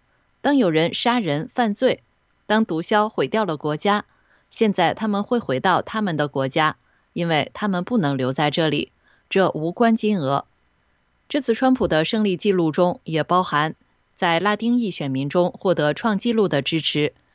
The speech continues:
他在受访中将自己对移民政策问题讯息的认知列入他赢得选举的原因。川普认为，拉丁裔选民们想要有边界，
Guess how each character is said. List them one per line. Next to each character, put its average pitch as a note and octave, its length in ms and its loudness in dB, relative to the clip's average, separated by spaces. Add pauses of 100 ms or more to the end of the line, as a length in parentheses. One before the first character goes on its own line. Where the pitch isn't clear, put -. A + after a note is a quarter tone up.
(320)
他 C4 120 -2
在 B3 160 2
受 A#3+ 180 2
访 C#3+ 220 -2
中 E3+ 360 2
将 F3+ 220 0
自 F#3+ 140 0
己 D#3 160 -2
对 E3+ 180 2
移 F3 120 -2
民 G3 180 0
政 G#3+ 160 0
策 F3+ 160 0
问 F#3 180 2
题 D3+ 160 -4
讯 G3 200 -2
息 G#3 140 -2
的 F3+ 140 4
认 F3 240 2
知 G#3 280 2 (340)
列 G#3+ 160 6
入 F3 200 4
他 - 140 -4
赢 F3+ 200 -2
得 E3 140 2
选 D#3 220 0
举 F3 160 -4
的 D3 120 0
原 C#3 260 0
因。 F3 180 2 (560)
川 F#3+ 200 2
普 F3+ 120 2
认 D#3 220 2
为， C#3+ 180 2 (360)
拉 B3+ 180 2
丁 C4+ 180 2
裔 A3 100 2
选 D3 220 -4
民 D3 160 -2
们 C#3+ 260 0
想 D3 220 -4
要 E3+ 160 4
有 D3 140 2
边 F#3+ 240 0
界， G#3 260 2